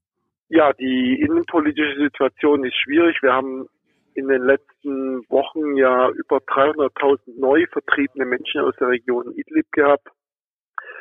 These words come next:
Dort, äh, können internationale Hilfsorganisationen nur sehr eingeschränkt helfen. Ähm, also die, die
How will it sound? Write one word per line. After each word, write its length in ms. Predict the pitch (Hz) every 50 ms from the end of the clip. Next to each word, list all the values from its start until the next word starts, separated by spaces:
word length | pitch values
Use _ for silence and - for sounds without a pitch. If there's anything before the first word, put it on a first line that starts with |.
| - - _ _ _ _
Dort, 280 | - 127 123 131 135 _ - - -
äh, 460 | - 147 135 131 127 127 123 123 120 120 _ _ _ _ _ _ _ -
können 880 | - - 143 143 147 147 147 139 135 131 131 127 127 123 120 120 117 117 _ _ _ _ _ _ _ - -
internationale 840 | - - 160 160 175 147 135 135 127 - - - 131 127 120 117 117
Hilfsorganisationen 1200 | 127 135 - - - 143 135 123 - - 131 120 - _ _ 135 127 123 120 117 120 120 120 - - _ _ _ - 143 143
nur 180 | 147 147 143 131 - _ -
sehr 320 | 156 156 165 170 - -
eingeschränkt 760 | - - 143 156 156 170 165 - - - 151 147 151 147 - - - _ _ _ _ _ - - - _ _ _
helfen. 500 | - 147 143 143 147 - - - 147 147 - _ _ _ _ _ _ _ _ _ _ _ _ -
Ähm, 460 | - 131 131 127 127 120 123 120 - -
also 220 | - 127 - 135 131 - _
die, 540 | 127 123 123 123 123 120 120 117 117 117 113 - _ _ _ _
die 300 | - - - 117 117 -